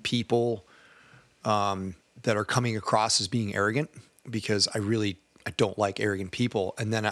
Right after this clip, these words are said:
if I look at that and I go, "Oh shit, okay, well, here's the mirror." Um, if arrogance is in my shadow,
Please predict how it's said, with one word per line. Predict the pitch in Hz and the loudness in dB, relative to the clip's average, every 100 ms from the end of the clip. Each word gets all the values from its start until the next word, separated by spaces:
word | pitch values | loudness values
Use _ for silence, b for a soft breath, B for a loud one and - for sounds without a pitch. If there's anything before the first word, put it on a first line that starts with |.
| - | 0
if | 101 | 0
I | 104 | 0
look | 95 123 | 2 0
at | 117 | 2
that | 107 101 | 2 2
and | |
I | 104 | 0
go, | 101 98 | 0 2
"Oh | 127 117 | 2 2
shit, | 98 - 113 - | 0 2 0 0
okay, | 113 110 101 | -2 2 2
well, | 98 101 98 - B B B B B - | 2 0 0 -6 B B B B B -8
here's | - 113 104 | 0 2 2
the | 104 | 0
mirror." | 147 131 117 - B B B B - | 2 2 0 -2 B B B B 0
Um, | 110 107 101 101 92 _ _ - | 2 2 0 -4 -8 _ _ -14
if | - - | -10 0
arrogance | 120 127 127 123 - | 2 2 0 0 -2
is | - 101 | -2 -2
in | 113 131 165 | 0 0 0
my | 120 | 0
shadow, | 104 - 98 95 98 | 0 0 0 0 0